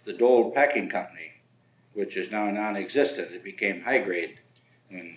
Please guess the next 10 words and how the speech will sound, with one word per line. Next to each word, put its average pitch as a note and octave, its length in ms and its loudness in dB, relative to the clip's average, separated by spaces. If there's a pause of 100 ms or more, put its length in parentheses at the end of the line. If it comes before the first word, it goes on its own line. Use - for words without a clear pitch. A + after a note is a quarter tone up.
Jake G#2+ 240 2
Dole G#2+ 280 2
had F#2+ 360 0 (1080)
four A2 260 4
people B2+ 340 2
working F2+ 400 -2
for G2+ 200 -6
him, G#2+ 100 -2
and G2 100 -4
they F#2 340 -4